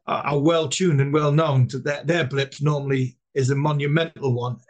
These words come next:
and it's normally at knockout stages. But at this minute in time, South Africa are in the top four, um, and, you know, they're giving India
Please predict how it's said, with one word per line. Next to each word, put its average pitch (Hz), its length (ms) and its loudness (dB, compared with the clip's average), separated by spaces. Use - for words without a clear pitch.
and 139 100 -6
it's - 160 -10
normally 135 360 0
at 127 100 -6
knockout 131 380 -4
stages. 123 400 -4
But 143 180 -4
at - 40 -12
this 185 160 0
minute 180 180 2
in 135 60 -8
time, 143 300 -4
South 160 140 0
Africa 76 500 -2
are 131 160 -4
in 175 200 2
the 147 60 0
top - 300 -2
four, 135 380 2
um, 135 680 -4
and, 139 600 -2
you 147 280 0
know, 156 160 0
they're 160 140 0
giving 156 280 0
India 151 520 2